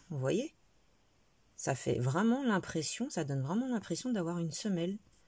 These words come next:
de, enfin d'avoir, euh, une semelle double en fait. C'est trop mignon.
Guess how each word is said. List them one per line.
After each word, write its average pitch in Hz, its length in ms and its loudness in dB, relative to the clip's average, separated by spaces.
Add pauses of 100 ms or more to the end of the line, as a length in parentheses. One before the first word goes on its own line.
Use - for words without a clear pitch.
(280)
de, 135 240 -4
enfin 131 240 0
d'avoir, 143 360 2
euh, 117 280 2
une 135 140 4
semelle 190 400 2
double 160 260 0
en 131 100 2
fait. - 400 -8 (1300)
C'est 120 180 -6
trop - 200 -2
mignon. 175 320 4